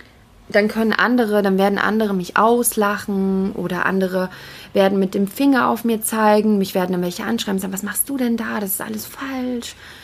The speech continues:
Das sind absolute Gedanken, kann ich dir sagen, das ist eine absolute Illusion. Es haben immer wieder welche und ich, ähm, predige das auch immer wieder, dass nichts passiert,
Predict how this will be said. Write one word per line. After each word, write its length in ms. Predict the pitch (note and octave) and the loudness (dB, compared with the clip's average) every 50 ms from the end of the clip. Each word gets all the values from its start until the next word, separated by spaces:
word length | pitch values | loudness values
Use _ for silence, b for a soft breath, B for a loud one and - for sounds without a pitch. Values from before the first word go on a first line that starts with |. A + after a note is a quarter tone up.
| B B B B B B - | B B B B B B -2
Das 180 | - A#3 A#3 - | 0 0 0 2
sind 260 | C#4 B3+ B3 - - | 2 0 0 2 2
absolute 640 | G#3 A#3 A#3+ - - - - G#3 - - G#3+ G3+ G3+ | 2 2 2 -2 -8 -12 -12 -10 -6 -4 -2 -2 -2
Gedanken, 1000 | G#3 - G3 F#3+ G#3+ G3 G3+ G#3 G#3+ - A3+ G#3+ G#3 G#3 G#3 G#3 G3+ G3+ G3+ - | -2 -2 0 2 2 2 2 2 0 0 0 2 2 2 2 2 0 -2 -4 -4
kann 220 | - G#3+ G#3 G#3+ | -4 -2 0 0
ich 80 | G#3+ - | -2 -2
dir 120 | - G3 | -2 -2
sagen, 360 | F#3+ F#3 F3 F3+ F#3+ F#3+ F#3+ | 0 2 2 4 4 2 0
das 140 | F#3 F3+ - | -4 -6 -8
ist 320 | - - G#3+ G#3 - - | -8 -8 -8 -6 -6 -4
eine 120 | G3+ F#3+ - | -4 -2 -2
absolute 380 | - G#3+ G#3+ - G3+ F#3 G#3 | -2 -2 -2 -2 -2 -2 -2
Illusion. 680 | G#3+ - G3+ F#3 F3 F3 - - F3 E3+ F#3 A3 B3+ D#4 - B B B B B B B B B B B - - | -2 -4 -2 -2 -2 -4 -6 -8 -6 -4 -2 -2 -2 -2 -4 B B B B B B B B B B B -14 -6
Es 60 | - | 0
haben 260 | G3 G#3 A3 A3 G#3+ | 2 2 4 2 2
immer 380 | - - A3+ A#3+ B3 B3 A3+ G#3+ | 0 0 2 4 4 4 2 2
wieder 240 | A#3 A#3 A3 G3 | 4 4 4 4
welche 580 | F3+ F3+ F#3 G#3 B3+ B3+ - D4 C#4+ C#4 C#4 - | 4 2 2 2 2 0 0 -2 -2 -2 -2 -4
und 260 | - G#3+ G3+ G#3 G3 | -4 -2 -2 -2 -2
ich, 360 | - - G3 G3 G3 G3 - | 0 0 0 0 -2 -4 -6
ähm, 520 | - - G3 F#3 F#3+ F#3+ F#3 F#3 F#3 F#3+ - - | -6 -4 -2 -2 -2 -2 -2 -2 -2 -4 -6 -10
predige 480 | - - A3 A#3+ D4 C#4 C#4+ A#3 A#3+ | -4 0 2 2 2 2 2 2 2
das 240 | G3+ G3+ G3 G3 - | 2 2 0 0 0
auch 240 | - - - G#3 - | 0 0 0 0 2
immer 340 | - A#3+ C4 C4+ C4+ B3+ G#3 | 2 4 4 4 2 0 -2
wieder, 380 | G#3 G#3+ G#3+ A3 A#3 B3+ C#4 B B B B B B - | -2 -2 -2 -2 -2 -2 -4 B B B B B B -2
dass 180 | G3+ G3 - | -2 0 0
nichts 460 | G3+ G3+ A#3+ D4 - - - - - | 2 2 2 2 2 -2 -8 -12 -12
passiert, 680 | - - A#3+ - - - B3 A#3 G3 F#3+ G3 A3 - | -12 -10 -10 -6 -2 2 2 2 2 0 -2 -4 -6